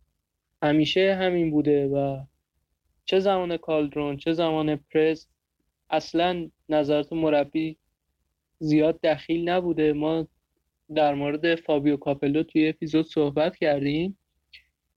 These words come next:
اه، بازیکن‌هایی که گرفتیم کلاً دو تاشون مد نظر کاپلو بودن، یکیش امرسون بود که از یوونتوس آورد با خودش، یکیش هم رود فن نیستلروی بود که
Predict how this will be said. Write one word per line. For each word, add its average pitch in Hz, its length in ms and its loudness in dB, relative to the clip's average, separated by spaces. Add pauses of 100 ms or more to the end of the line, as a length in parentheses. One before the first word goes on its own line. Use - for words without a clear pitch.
(280)
اه، 143 200 2 (360)
بازیکن‌هایی 160 760 0
که 214 280 -2
گرفتیم 175 920 0 (140)
کلاً 180 300 2
دو 214 220 2
تاشون 143 560 -4 (160)
مد 143 240 0
نظر 139 360 0
کاپلو 143 460 0
بودن، 143 180 0
یکیش 170 420 0 (180)
امرسون 156 580 2
بود 180 380 2
که 165 400 2 (140)
از 151 180 0
یوونتوس 147 540 0
آورد 165 340 2
با 151 120 0
خودش، 156 600 -2
یکیش 170 260 -6
هم 180 220 -2 (440)
رود 160 140 4
فن 147 280 0
نیستلروی 151 480 0
بود 196 240 -4
که 190 320 0